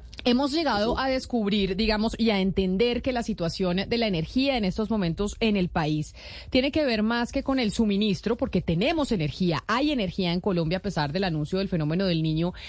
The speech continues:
Speaker 1: es el problema en la transmisión de la energía, en lo que dicen de las autopistas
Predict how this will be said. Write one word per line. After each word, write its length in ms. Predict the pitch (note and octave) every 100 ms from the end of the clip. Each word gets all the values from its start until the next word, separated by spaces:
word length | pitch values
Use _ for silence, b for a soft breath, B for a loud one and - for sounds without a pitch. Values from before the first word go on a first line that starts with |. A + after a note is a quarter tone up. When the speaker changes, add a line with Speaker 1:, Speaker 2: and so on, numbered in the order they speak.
| B B
Speaker 1:
es 280 | A#3+ A#3+ -
el 160 | C4 B3+
problema 460 | A#3+ G#3+ G3 F#3
en 100 | G3+
la 160 | A3 A3
transmisión 880 | A3 F#3+ F3+ F3 - G#3+ G#3+ G3 F3
de 100 | F3+
la 60 |
energía, 460 | F3 F#3 G#3+ E4 F3+
en 60 | D#3
lo 100 | D3+
que 100 | E3
dicen 300 | D#3 G#3 G3+
de 80 |
las 180 | G#3 F#3
autopistas 760 | F#3+ F3+ G3 - A3+ - A#3